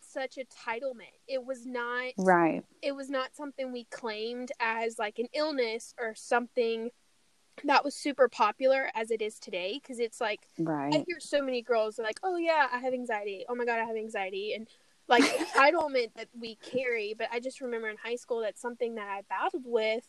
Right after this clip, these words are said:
Speaker 1: And I always felt so isolated and alone, even though I had friends and I was involved in church.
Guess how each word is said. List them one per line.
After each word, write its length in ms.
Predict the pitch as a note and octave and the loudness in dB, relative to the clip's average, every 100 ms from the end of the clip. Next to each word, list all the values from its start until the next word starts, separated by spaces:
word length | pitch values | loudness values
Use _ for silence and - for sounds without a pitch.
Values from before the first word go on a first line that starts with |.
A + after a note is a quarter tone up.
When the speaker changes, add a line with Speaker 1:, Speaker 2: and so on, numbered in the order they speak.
| _ _ _ - | _ _ _ -6
Speaker 1:
And 140 | B3 | -2
I 80 | G#3+ | 0
always 400 | A3+ B3 B3+ - | 4 6 6 4
felt 300 | C4 A#3 - | 0 0 -2
so 240 | - A#3 A#3 | -4 -2 2
isolated 480 | B3+ C4+ D4 C4+ | 2 2 2 2
and 80 | A#3+ | 0
alone, 540 | A3 B3 C#4+ C4+ B3 A#3 | 2 6 6 6 2 0
even 300 | C4 D4+ C4+ | -2 2 4
though 180 | B3+ A#3 | 6 6
I 220 | A3 A3 - | 4 0 -8
had 300 | - C4 C4 | 2 2 2
friends 480 | B3 A3 A3 A3+ A3 | -4 -6 -8 -10 -10
and 80 | |
I 60 | G#3+ | -8
was 120 | G#3+ | -8
involved 420 | A3 A3 A3+ A#3+ | -6 0 2 2
in 140 | A#3+ A#3 | 0 -4
church. 560 | - A#3+ A#3 - - | -4 -2 -2 -6 -16